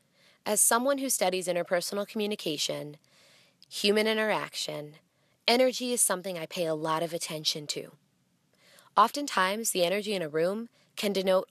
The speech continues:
all that has transpired between people, even better than their own personal accounts of what has happened. Often, a person's individual energy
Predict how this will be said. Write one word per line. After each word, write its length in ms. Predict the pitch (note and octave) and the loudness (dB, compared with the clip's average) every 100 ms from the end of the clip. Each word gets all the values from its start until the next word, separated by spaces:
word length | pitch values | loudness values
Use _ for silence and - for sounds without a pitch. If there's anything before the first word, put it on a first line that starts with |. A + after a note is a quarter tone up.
| - | 2
all 240 | G3 A#3 | 4 6
that 120 | G3+ | 2
has 120 | F#3 - | -4 -4
transpired 720 | - E3+ - E3 E3+ F3 D#3+ | -4 -4 -2 2 2 0 -2
between 340 | - E3 D3+ | -8 -6 -8
people, 460 | - D#3 - G#1+ - _ _ _ _ _ _ | -8 -10 -10 -12 -14 _ _ _ _ _ _
even 300 | - C#4+ F#4+ | -6 -2 0
better 260 | A3 F#3 C4 | 2 4 4
than 200 | F3 E3+ | 2 0
their 160 | E3+ E3+ | 2 2
own 160 | F3 | 0
personal 480 | E3+ F#3 - E3 D#3+ | 0 0 0 0 0
accounts 340 | D#3+ E3 D#3 | 0 0 -2
of 100 | D#3 | -4
what 140 | C#3+ D#3 | -2 -2
has 140 | D3+ | -2
happened. 560 | D#3 F3+ - - - - _ _ _ _ _ _ _ - | -2 -2 -4 -12 -14 -20 _ _ _ _ _ _ _ -4
Often, 680 | - G3+ A#3+ - E3 G#3 - | 2 2 0 -4 -4 -4 -4
a 100 | G3 | -6
person's 400 | - G#3 - G3+ | -4 -4 -4 -4
individual 540 | F3+ A3 G#3+ G3 F3 | -2 0 -2 -2 0
energy 580 | F3 A3+ G#3+ - - - | 0 0 -4 -8 -10 -14